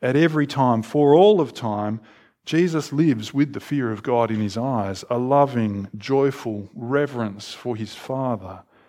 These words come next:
who he delights to glorify for all eternity. In every way, Jesus is the positive of our negative.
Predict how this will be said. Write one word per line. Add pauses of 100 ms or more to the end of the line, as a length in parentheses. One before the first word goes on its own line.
(380)
who
he
delights
to
glorify
for
all
eternity. (1500)
In
every
way, (2000)
Jesus
is
the
positive
of
our
negative.